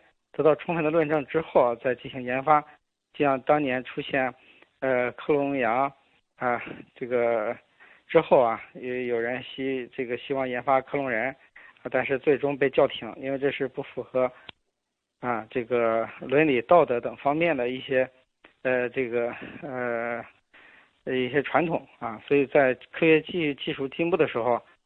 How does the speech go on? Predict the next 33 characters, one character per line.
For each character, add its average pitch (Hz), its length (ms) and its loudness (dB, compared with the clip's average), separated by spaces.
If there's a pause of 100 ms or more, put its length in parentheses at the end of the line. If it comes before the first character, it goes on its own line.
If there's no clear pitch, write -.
(280)
呃， 127 240 -2
还 131 240 0
是 135 300 -2
要 131 220 6
注 147 200 -6
意 131 320 -2
这 131 160 -6
个 120 360 -4 (280)
可 - 120 -8
能 123 100 -6
会 165 120 2
给 143 100 4
人 127 260 2
类 147 100 2
带 147 160 4
来 123 120 2
的 135 200 2 (480)
一 147 80 -16
些 151 120 2
危 170 180 8
害。 135 260 0 (200)
当 175 120 2
然， 143 240 4
这 147 100 -4
个 139 120 0
人 147 160 2
工 170 100 -4
智 - 160 -4
能 131 160 -2
呢， 139 200 0
它 147 120 0
对 143 240 2
于 127 240 -2